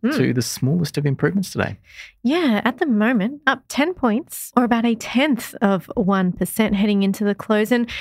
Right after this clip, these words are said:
Speaker 1: it's quite interesting because for the past five of seven sessions, we've finished with a nearly flat result. And this could be drawn to what we've seen from reporting season. So it's been fairly mixed so far.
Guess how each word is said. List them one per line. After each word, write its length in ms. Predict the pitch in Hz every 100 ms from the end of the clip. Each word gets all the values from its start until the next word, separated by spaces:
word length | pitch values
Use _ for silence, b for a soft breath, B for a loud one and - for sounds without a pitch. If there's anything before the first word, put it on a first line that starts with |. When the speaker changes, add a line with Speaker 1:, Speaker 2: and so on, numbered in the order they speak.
| B
Speaker 1:
it's 160 | 269 -
quite 200 | 311 440 -
interesting 560 | 226 220 269 - 185
because 460 | 185 - 214 202 - _
for 240 | - - 262
the 100 | 269
past 460 | 233 269 339 - -
five 840 | - - 240 240 233 175 - - -
of 240 | 214 214 -
seven 440 | - - 214 196 196
sessions, 480 | - 190 247 339 269
we've 120 | 247
finished 380 | - 320 427 -
with 160 | 330
a 60 | 233
nearly 560 | 196 190 208 214 208 B B B
flat 420 | - 220 190 - - _
result. 640 | 190 196 214 208 - 220 - B B
And 220 | B 226 226
this 300 | 311 - -
could 320 | - 494 -
be 120 | 247
drawn 540 | 196 - 196 196 202 202
to 300 | - 202 185
what 200 | 190 -
we've 140 | 185
seen 440 | - 190 185 180 -
from 300 | - 185 175
reporting 420 | 170 - 196 180 214
season. 340 | - - 180
So 120 | 202
it's 160 | 214 -
been 180 | 302 392
fairly 320 | - 262 240
mixed 360 | 196 196 202
so 140 | - 214
far. 400 | - 220 214